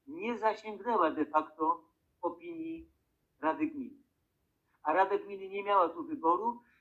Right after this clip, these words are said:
bo z chwilą, kiedy przeprowadzono referendum, kiedy proces referendalny się zaczął, to nie przeprowa-, nie przeprowadza się,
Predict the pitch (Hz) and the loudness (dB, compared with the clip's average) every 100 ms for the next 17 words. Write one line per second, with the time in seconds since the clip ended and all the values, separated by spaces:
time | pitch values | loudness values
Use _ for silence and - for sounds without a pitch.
0 | _ 170 - 196 190 185 175 170 196 190 | _ -8 -4 -2 -2 -2 -8 -8 -10 -4
1 | 170 165 175 165 165 160 165 151 156 165 | -2 0 -2 -2 -2 -2 -2 -4 -4 -4
2 | 165 165 160 165 170 165 165 160 - 170 | -4 -10 -8 -4 2 2 2 -2 -2 0
3 | 170 - 156 - _ _ - 196 208 214 | -2 -2 -10 -10 _ _ -4 -4 0 -2
4 | 196 160 202 - - - 170 156 180 - | -2 -6 -6 -10 -16 -4 -2 2 0 0
5 | 190 - 151 147 160 160 - - 302 | -14 -12 -8 0 0 0 -4 -2 -2